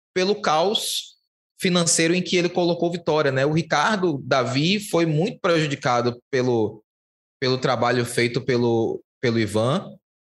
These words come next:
e depois o Paulo Carneiro também. É, mas o, o, o Paulo Carneiro pegou o Vitória em um lugar e vai deixar o Vitória em um, um lugar muito mais abaixo do que ele encontrou,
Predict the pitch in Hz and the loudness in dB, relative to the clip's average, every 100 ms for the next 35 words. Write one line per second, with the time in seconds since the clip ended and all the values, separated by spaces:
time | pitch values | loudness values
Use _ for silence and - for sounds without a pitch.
0 | _ _ - 196 226 190 214 220 220 202 | _ _ -2 0 2 2 2 0 2 2
1 | 220 202 175 175 185 214 202 151 147 - | 2 0 2 0 0 0 2 2 0 -4
2 | - _ _ _ _ 104 117 131 127 127 | -18 _ _ _ _ -6 -2 0 0 0
3 | 131 151 175 165 - - - _ _ _ | 0 2 2 0 -2 -6 -14 _ _ _
4 | - 131 - 139 123 - - - 165 190 | -4 -4 -2 -2 -2 -6 -8 0 0 0
5 | - - 185 160 151 165 170 156 208 196 | -4 -4 -2 2 0 0 -2 0 0 -2
6 | - 160 156 - 151 156 131 110 127 190 | 0 2 2 0 0 2 0 2 2 2
7 | 208 - 151 135 120 165 202 170 175 156 | 0 0 -2 -2 0 0 2 2 2 0
8 | 147 160 190 170 - 160 - 156 147 156 | 0 0 2 0 0 -2 0 0 2 2
9 | 151 247 - 214 233 247 147 143 226 - | 2 0 0 0 2 2 0 0 0 0
10 | 190 208 208 220 247 196 143 156 151 | 0 0 0 0 -2 0 2 2 0